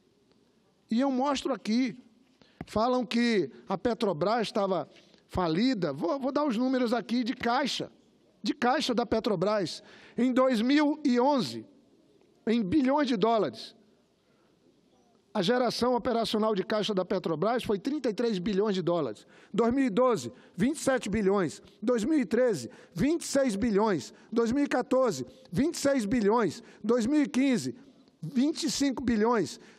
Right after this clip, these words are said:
Dois mil e dezesseis, vinte e seis bilhões. Em dois mil e dezessete, vinte e sete bilhões, a geração operacional de caixa da Petrobras, estou falando em bilhões de dólares. Agora vamos fazer um paralelo.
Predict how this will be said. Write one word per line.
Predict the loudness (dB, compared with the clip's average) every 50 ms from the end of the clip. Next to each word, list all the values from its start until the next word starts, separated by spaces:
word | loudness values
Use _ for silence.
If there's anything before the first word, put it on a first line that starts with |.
| -6
Dois | -2 0 0 2 2
mil | 2 0 0 0
e |
dezesseis, | 0 0 0 0 0 0 0 2 2 2 0 -2 -8 -14 -20 -16 -6
vinte | -2 0 0 0 0
e |
seis | 0 0 0 2 0
bilhões. | 0 0 0 2 2 2 2 2 0 -2 -6 -12 -18 -20 -20 -20 -20 _ _ _ _ -6
Em | -2
dois | 0 0 2 2
mil | 2 0
e | 0
dezessete, | 0 0 0 0 0 0 0 0 0 0 -4 -8 -14 -16 -20 -20 _ -4
vinte | -2 -2 -2 -4
e | -4
sete | -4 -4 -4 -6 -6
bilhões, | -4 -2 -2 0 0 0 -2 -4 -8 -12 -20 _ _ _ _ _ _ _
a | -8 -6
geração | -4 -2 -2 -2 -2 -4 -4 -4 -4 -2 -2 -2 -2 -4 -8 _ _ _ _ _ -6
operacional | -6 -6 -4 -4 -4 -4 -4 -4 -4 -4 -2 -2 -4
de | -4 -6
caixa | -6 -6 -6 -6 -6 -6
da | -6 -6 -6
Petrobras, | -6 -6 -6 -6 -6 -6 -4 -6 -6
estou | -6 -6 -6
falando | -4 -4 -4 -4 -4 -6 -6 -4
em | -4 -4
bilhões | -2 -2 -2 -2 -2 -2 -2
de | -4
dólares. | -2 -2 -2 -2 -4 -6 -8 -12 -20 _ -20 -20 -20 -20 -12 -8
Agora | -6 -4 -2 0 0
vamos | 0 0 0
fazer | 0 0 0 0 0
um | 0
paralelo. | 0 0 0 0 2 2 2 2 0 0 -2